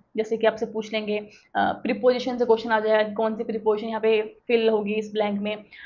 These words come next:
अ, synonym, antonym से आ जाएंगे, या फिर article based कोई error आ जाएगा, ऐसे questions आ जाते हैं।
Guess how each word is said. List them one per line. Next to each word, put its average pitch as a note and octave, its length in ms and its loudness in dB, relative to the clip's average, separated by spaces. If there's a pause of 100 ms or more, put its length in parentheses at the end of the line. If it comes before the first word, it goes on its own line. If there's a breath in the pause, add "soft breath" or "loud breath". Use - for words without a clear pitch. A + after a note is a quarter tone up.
(120)
अ, G#3+ 80 2
synonym, C4 440 2
antonym A3+ 360 0
से A3 140 -2
आ G#3 100 4
जाएंगे, G#3 400 -2
या G#3 160 2
फिर G#3+ 180 -4
article A3+ 420 2
based A3+ 240 2
कोई A#3+ 100 0
error A3 300 4
आ G#3+ 100 6
जाएगा, G#3 460 0 (240 loud breath)
ऐसे A#3+ 220 2
questions B3+ 320 4
आ G#3+ 60 6
जाते F#3+ 260 -2
हैं। - 240 -14